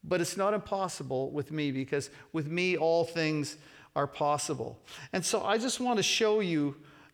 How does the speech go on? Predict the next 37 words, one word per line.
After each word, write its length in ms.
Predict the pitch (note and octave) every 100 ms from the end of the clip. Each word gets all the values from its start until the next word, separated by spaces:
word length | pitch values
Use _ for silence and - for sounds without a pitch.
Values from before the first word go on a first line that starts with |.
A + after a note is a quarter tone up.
| -
uh, 380 | C#3+ C#3 C#3 - - -
and, 220 | D#3+ E3
and 220 | F3+ E3
I'm 180 | G3+ A#3+
gonna 320 | A3 F#3 D3 - D#3 A#2+
go 220 | F3 E3+
through 480 | E3+ - F#3+ E3+ E3
some 320 | - F3 D#3+
of 100 | C3+
this, 440 | C#3 C#3+ - - - _ _ _ - - -
uh, 320 | C#3 C#3 C3+
for 320 | - D#3+ D#3
you, 340 | D3+ D3+ D3 D3
uh, 300 | D3+ C#3 C3+
a 80 | D#3+
little, 480 | D#3 E3 D#3+ D3 - - - _
a 60 | D#3
little 180 | E3 D#3
quickly. 380 | - E3 E3+
So 120 | D3+ F3+
you 220 | F3+ F3
just, 320 | F#3+ - - -
you 240 | D3 D#3+
know, 180 | D#3+ D#3 - - -
hang 320 | D#3+ D#3+ F#3
on 300 | F3+ E3+ E3+
and, 240 | D3+ D3 D#3
and 240 | D#3 D3+
go 140 | D3 D3+
with 260 | C#3+ C3+
us. 220 | C3+ - - - - -
The 80 |
sovereignty 680 | F3 - A3 A#3+ C4 A3+ A3
of 180 | G3 D3+
God 280 | E3 E3 E3
in 140 | D#3+
evangelism. 1040 | D3 B2 D3+ D#3 D#3 C3 C3+ B2 A#2+ -